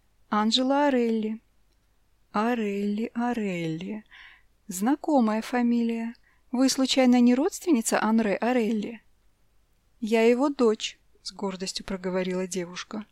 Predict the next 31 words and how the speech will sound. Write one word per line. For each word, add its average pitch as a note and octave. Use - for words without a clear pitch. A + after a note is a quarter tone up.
«А A#3
вы C4+
что A#3
же, F#3+
знакомы B3+
с -
папой?» -
Лично A3
не C4
знаком, G#3+
но F#3+
многое A#3+
о G#3
нём C4
слышал. G#3
Ведь B3
его B3+
имя D#4
не G3
сходит C#4+
со C4+
страниц C4+
таких B3+
газет, A#3+
как -
«Корьере G3
дель F3+
Тичино», B3+
«Джорнале F#3+
дель F3
Пополо» C4